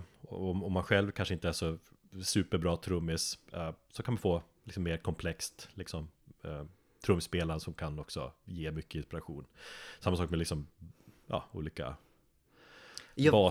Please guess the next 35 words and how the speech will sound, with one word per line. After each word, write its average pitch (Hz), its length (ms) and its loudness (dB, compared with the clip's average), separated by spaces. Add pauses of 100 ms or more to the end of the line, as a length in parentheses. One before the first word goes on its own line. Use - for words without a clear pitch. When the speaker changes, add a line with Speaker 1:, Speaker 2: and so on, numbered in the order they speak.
(100)
Speaker 2:
jag 151 100 10
vet 104 280 10
Speaker 1:
basriff - 320 6
Speaker 2:
vad 101 60 6
Speaker 1:
och 92 60 6
liksom 92 260 4
basgångar 92 640 4
som 87 160 0
man, 90 300 0
man, 87 140 -2 (100)
som, 85 340 -2
som 101 160 2
läggs 95 220 6
på - 120 2
automatiskt 90 640 2
efter 85 180 -6
att 82 120 -8
man 82 100 -2
har 82 60 -4
spelat 82 400 -4
ett, - 340 -10 (200)
ett - 160 -16
gitarriff 87 720 -2
på 71 180 -6
det. 69 100 -10 (1300)
Speaker 2:
Det 117 60 2
här 123 60 6
kanske 117 160 4
säger 117 180 8
mer 110 300 8
om 101 260 4
mig 104 360 6
än 85 220 -4
om 82 300 -4
an-, 92 340 0